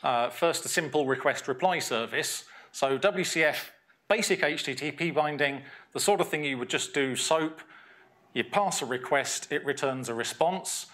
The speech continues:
and that's the simplest G R P C thing. You pass a request, it returns a response.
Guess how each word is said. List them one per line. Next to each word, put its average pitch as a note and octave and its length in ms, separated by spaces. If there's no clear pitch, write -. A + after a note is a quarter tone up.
and C3 320
that's - 320
the C3+ 280
simplest C#3+ 640
G C3+ 180
R B2+ 140
P B2+ 200
C A#2+ 200
thing. B2 200
You A#2+ 100
pass C3+ 320
a C3+ 40
request, B2 460
it B2+ 80
returns A2+ 400
a G#2+ 40
response. - 580